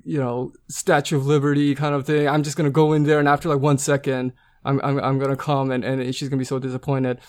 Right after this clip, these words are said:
But the actual thing is the, the opposite happens. You get so nervous.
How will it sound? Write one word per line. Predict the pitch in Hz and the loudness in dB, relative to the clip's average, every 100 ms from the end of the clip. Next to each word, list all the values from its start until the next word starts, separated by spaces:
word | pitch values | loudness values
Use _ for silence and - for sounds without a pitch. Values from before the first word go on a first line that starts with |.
| - _ - | -20 _ -4
But | 143 | 0
the | 302 | 2
actual | - 262 | 2 0
thing | 247 | 2
is | 175 | 0
the, | 143 139 | 0 -2
the | 143 | 0
opposite | 143 165 - 151 _ _ _ - | 0 -2 -8 -10 _ _ _ -8
happens. | 123 104 - - - | -4 -4 -6 -16 -8
You | 147 | -2
get | 185 190 | 0 0
so | - 180 | 2 4
nervous. | 208 135 123 127 123 - | 4 2 2 0 0 -4